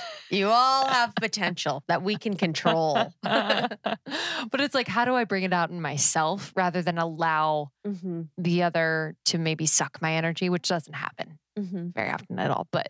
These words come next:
Speaker 2: you know what I mean?
Speaker 1: Mm-hmm.
Speaker 2: All right.
Speaker 1: Tell me more.
Speaker 2: <laughs> Because I think sometimes I'm very much someone that's like, "Oh, I'm just gonna hang out by myself."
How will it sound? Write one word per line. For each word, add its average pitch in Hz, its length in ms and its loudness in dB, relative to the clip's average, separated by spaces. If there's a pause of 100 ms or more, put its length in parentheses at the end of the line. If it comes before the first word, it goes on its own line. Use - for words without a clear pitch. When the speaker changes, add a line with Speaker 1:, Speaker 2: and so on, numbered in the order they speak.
(320)
Speaker 2:
you 254 80 0
know 285 60 -2
what 311 120 -6
I 233 40 0
mean? 220 140 2
Speaker 1:
Mm-hmm. 190 880 -6
Speaker 2:
All 214 120 2
right. - 180 -2
Speaker 1:
Tell 247 160 -2
me 262 120 -2
more. 170 300 -2
Speaker 2:
<laughs> - 60 0 (1800)
Because 202 260 -2
I 185 120 2
think 175 320 -2
sometimes 156 840 -2 (800)
I'm 202 220 2
very 190 220 2
much 180 260 0
someone 175 300 -2
that's 165 200 -2
like, 170 180 0
"Oh, 302 280 4
I'm 247 100 -2
just 185 220 -6
gonna 175 160 0
hang 165 220 -2
out 160 140 0
by 165 120 0
myself." 156 500 -2